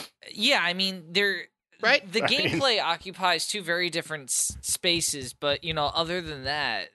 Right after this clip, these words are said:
Speaker 1: they're, you know, the only other thing i-, that's different is that Tetris has had more popularity, but,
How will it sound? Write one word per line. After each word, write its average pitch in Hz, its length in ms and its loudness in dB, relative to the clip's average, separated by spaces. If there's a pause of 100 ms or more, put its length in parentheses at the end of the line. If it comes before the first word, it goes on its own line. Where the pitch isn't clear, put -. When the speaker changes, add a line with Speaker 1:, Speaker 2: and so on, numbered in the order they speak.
(380)
Speaker 1:
they're, 175 80 -12 (1400)
you 190 140 -2
know, 175 180 2
the 160 140 -2
only 202 400 0
other 180 240 4
thing 165 480 -2
i-, 120 300 -8 (100)
that's 143 340 -2
different 147 460 -4
is 131 160 -10
that 135 180 -6
Tetris 147 380 -6
has 131 260 -8
had 120 240 -6
more 123 280 -6
popularity, 117 840 -2
but, 113 240 -8